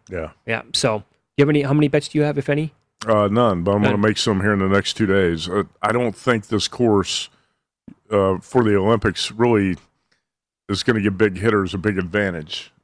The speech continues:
Speaker 1: So when you handicap it, you're not looking for a Bryson DeChambeau type
Speaker 2: Right,
Speaker 1: who's gonna
Speaker 2: right.
Speaker 1: dwarf the course. That's not gonna happen, and he's not in the field anyway. Uh, so Colin Morikawa becomes the favorite. Uh, I, I kinda like your Matsuyama bet. I'm, I'm gonna look at maybe a guy like Sungjae Im,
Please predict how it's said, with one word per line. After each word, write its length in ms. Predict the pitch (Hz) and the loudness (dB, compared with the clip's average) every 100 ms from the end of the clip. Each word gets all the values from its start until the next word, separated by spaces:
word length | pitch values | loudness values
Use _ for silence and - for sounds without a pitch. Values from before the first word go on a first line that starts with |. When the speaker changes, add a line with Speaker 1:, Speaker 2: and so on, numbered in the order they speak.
| _ | _
Speaker 1:
So 540 | - 107 98 92 87 - _ _ _ _ _ | -6 -2 0 -2 -4 -8 _ _ _ _ _
when 200 | 117 117 | -2 0
you 140 | 107 | 0
handicap 580 | 110 123 110 98 95 92 | 2 0 -2 -2 -2 0
it, 120 | 98 - _ _ _ _ | -4 -6 _ _ _ _
you're 60 | 117 | 0
not 160 | 123 120 | 0 2
looking 260 | 117 113 | 0 -2
for 160 | 95 107 | -2 -2
a 60 | |
Bryson 420 | 85 104 113 - 95 | 2 0 0 -2 -6
DeChambeau 560 | 92 139 117 95 85 | -4 -2 -2 -4 -4
type 80 | 139 | 2
Speaker 2:
Right, 220 | 139 123 | 2 0
Speaker 1:
who's 160 | 107 90 | -6 -2
gonna 140 | 120 | 0
Speaker 2:
right. 100 | 95 | 0
Speaker 1:
dwarf 320 | 95 113 107 - | 0 2 2 -2
the 100 | 98 | -6
course. 440 | 117 110 85 - | 0 0 0 -2
That's 200 | 104 - | -2 0
not 140 | 110 | -2
gonna 160 | 101 87 | -2 -2
happen, 340 | 98 101 98 | -2 -2 -4
and 140 | 90 104 | -4 0
he's 180 | 120 107 | 2 2
not 160 | 107 | 2
in 120 | 104 | 2
the 80 | 95 | 0
field 320 | - 113 95 | 0 0 2
anyway. 440 | 104 110 95 87 85 - _ _ _ _ | 0 0 -2 -2 -4 -8 _ _ _ _
Uh, 160 | 92 92 | -2 0
so 160 | - | -2
Colin 340 | - 127 120 107 | 0 0 2 2
Morikawa 640 | 107 98 - 120 107 95 | 2 2 2 0 2 -2
becomes 340 | 92 113 104 95 | -4 -4 -4 -4
the 80 | |
favorite. 420 | 87 131 117 98 - _ _ _ _ _ | 0 2 2 0 -4 _ _ _ _ _
Uh, 260 | 101 98 95 | -2 0 0
I, 240 | - 165 - | -4 -4 -2
I 60 | |
kinda 240 | 151 220 185 | 0 2 4
like 200 | 156 - | 2 2
your 100 | 113 | 0
Matsuyama 640 | 117 104 101 95 101 80 | 0 0 -2 0 0 -4
bet. 220 | 76 80 - | -4 -4 0
I'm, 180 | 127 147 | 0 2
I'm 140 | 143 | 0
gonna 180 | 180 131 | 2 4
look 160 | 120 131 | 4 2
at 80 | |
maybe 240 | 113 117 113 | 0 0 0
a 60 | |
guy 180 | 104 110 | 2 2
like 200 | 110 104 | 4 0
Sungjae 580 | - 127 113 104 104 101 | 0 0 0 2 2 2
Im, 400 | 117 131 131 117 | 2 2 0 -4